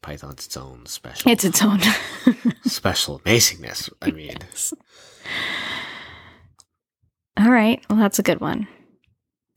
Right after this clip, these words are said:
Speaker 1: Are you a Monty Python movie or Monty Python Flying Circus?
Speaker 2: Oh, I grew up on the Flying Circus. Like,
Speaker 1: Flying
Speaker 2: my dad,
Speaker 1: Circus.
Speaker 2: yeah.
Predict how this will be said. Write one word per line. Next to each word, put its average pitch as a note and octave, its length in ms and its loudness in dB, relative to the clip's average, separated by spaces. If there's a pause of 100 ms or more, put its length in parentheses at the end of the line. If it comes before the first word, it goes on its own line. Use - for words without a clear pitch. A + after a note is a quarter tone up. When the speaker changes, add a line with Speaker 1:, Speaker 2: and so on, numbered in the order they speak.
(180)
Speaker 1:
Are G2 140 -2
you G2+ 680 4
a F2+ 720 6 (120)
Monty E2 420 -4
Python E2+ 580 -4
movie F#2+ 680 4
or F2+ 180 -4
Monty F2 400 -2
Python E2 460 -4
Flying C#2+ 440 -6
Circus? - 880 -6 (140)
Speaker 2:
Oh, A3+ 80 6
I A3+ 80 8
grew B3 160 6
up A#3 80 2
on G3+ 80 2
the F3 80 2
Flying B3+ 280 0
Circus. - 460 -6
Like, - 100 -8
Speaker 1:
Flying - 120 -8
Speaker 2:
my F#3 120 2
dad, D#3+ 300 6
Speaker 1:
Circus. F3 80 -2
Speaker 2:
yeah. - 300 0